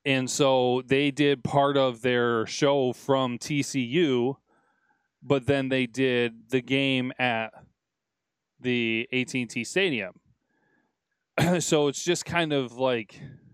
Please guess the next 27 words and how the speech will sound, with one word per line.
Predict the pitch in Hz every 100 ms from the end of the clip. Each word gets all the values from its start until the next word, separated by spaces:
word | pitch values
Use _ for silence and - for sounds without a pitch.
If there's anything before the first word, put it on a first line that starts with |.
| _
yeah, | - 165 143 123
okay, | 139 - 143
the | 113
show's | - 220 233
gonna | 139 135 113
do | 113 113
that, | 120 127
and | 123
certain | 151 147
people | 131 139 127
will | 120
be | 113
at | 131
one | 110 120 139
or | 127
the | 107 110
other, | 147 139 104
but | 117
it's | 117 -
just, | 139 - - - -
it's | 165 -
just | 240
a | 220
weird | 151 147 165 165 135
thing | - 143 139
to | - 113
me, | 98